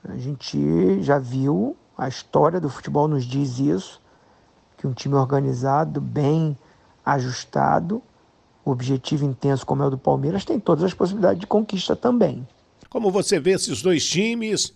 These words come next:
Speaker 2: e mais o Atlético Mineiro se reforçando, o Grêmio, enfim, outras equipes se preparando para a temporada, Zinho?
Speaker 1: São os times que tão, estão prontos, né?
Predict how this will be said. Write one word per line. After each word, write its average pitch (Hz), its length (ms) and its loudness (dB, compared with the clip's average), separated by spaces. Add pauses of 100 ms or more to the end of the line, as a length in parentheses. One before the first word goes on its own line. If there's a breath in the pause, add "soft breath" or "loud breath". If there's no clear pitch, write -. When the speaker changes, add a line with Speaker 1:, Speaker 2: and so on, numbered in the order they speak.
Speaker 2:
e 156 80 -4
mais 165 540 -4
o 143 160 0
Atlético 151 640 -4
Mineiro 139 400 -2
se - 120 -4
reforçando, 165 960 0 (300 loud breath)
o 131 140 2
Grêmio, 175 680 0 (260 soft breath)
enfim, 139 420 -2
outras 165 420 -2
equipes 165 580 -4
se - 100 -6
preparando 156 760 -2
para 160 280 0
a - 40 0
temporada, 143 720 0
Zinho? 127 500 0 (600)
Speaker 1:
São 262 420 2
os 262 140 -8
times 269 340 -2
que - 100 -12
tão, 453 300 2
estão - 320 0
prontos, 220 560 4
né? 175 260 2